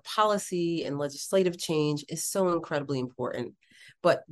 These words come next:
just as important is the community building for many reasons. One being the fact that this issue, like I said, related to it is so much trauma.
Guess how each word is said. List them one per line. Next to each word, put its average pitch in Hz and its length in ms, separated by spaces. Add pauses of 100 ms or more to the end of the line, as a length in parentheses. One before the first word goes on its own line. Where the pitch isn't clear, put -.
just 196 360
as 165 120
important 139 680
is 139 120
the 143 80
community 131 500
building 80 440 (240)
for 185 120
many 180 380
reasons. 139 680 (320)
One 208 280
being 226 220
the 175 80
fact 156 240
that 151 80
this 156 160
issue, 165 260
like 139 220
I 101 80
said, 156 480 (240)
related 175 540
to 185 200
it 185 80
is 156 220
so 165 200
much 156 380
trauma. 151 560